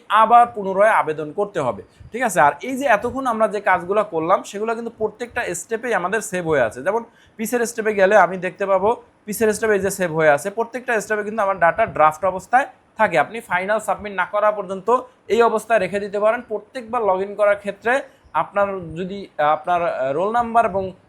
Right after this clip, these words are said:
ব্যাচ এবং হচ্ছে আপনার বয়স অনু-, দিয়ে আপনি আবেদন করতে যান, তাহলে আপনার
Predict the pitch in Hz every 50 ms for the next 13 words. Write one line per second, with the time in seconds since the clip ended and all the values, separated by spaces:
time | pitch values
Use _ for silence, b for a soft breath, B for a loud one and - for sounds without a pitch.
0 | _ _ 120 110 131 160 196 233 233 208 202 180 190 190 190 180 165 170 170 -
1 | - 185 185 180 175 - - _ 147 143 147 175 165 139 143 156 185 202 190 220
2 | 220 214 190 170 165 180 185 190 180 165 156 160 165 190 185 165 156 165 170 190
3 | 190 185 196 185 - - 196 185 196 202 240 349 349 - 185 180 185 208 220 202
4 | - - 190 196